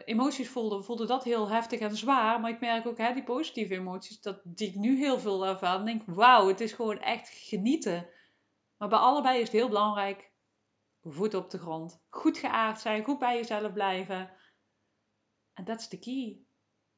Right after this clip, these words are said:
Gewoon in balans zijn. En in balans blijven. En als je heel ver uit balans bent door heel veel angst en paniekklachten te ervaren, is dat gewoon een hele weg om weer in balans te komen. Maar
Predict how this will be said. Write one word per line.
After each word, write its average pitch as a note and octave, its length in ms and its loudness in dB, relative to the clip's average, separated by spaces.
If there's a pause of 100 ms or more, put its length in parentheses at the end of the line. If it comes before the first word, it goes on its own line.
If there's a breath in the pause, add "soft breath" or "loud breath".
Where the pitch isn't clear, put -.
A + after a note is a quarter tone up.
Gewoon A3+ 180 -6
in B3 80 0
balans G#3+ 380 2
zijn. F3 440 -6 (640)
En A3 220 -2
in A3+ 80 0
balans A3 320 0
blijven. G#3+ 440 2
En G3 180 0
als G#3+ 140 -6
je G#3 80 -4
heel C4+ 340 -2
ver A#3 140 -4
uit A#3+ 160 -2
balans A#3 340 0
bent A3+ 300 0
door G#3+ 200 -4
heel A#3 140 0
veel A3+ 140 -2
angst A3+ 200 -2
en A3 100 -6
paniekklachten A#3+ 580 -4
te - 80 -6
ervaren, G#3+ 580 -2 (720 loud breath)
is C4+ 160 -2
dat A#3 180 -2
gewoon A3+ 220 2
een A3 60 0
hele A3 220 0
weg A3 180 2
om G#3+ 180 -4
weer G#3+ 180 -2
in G3 100 -2
balans A#3+ 360 -2
te A3+ 100 -6
komen. F3 380 0
Maar A3+ 300 -2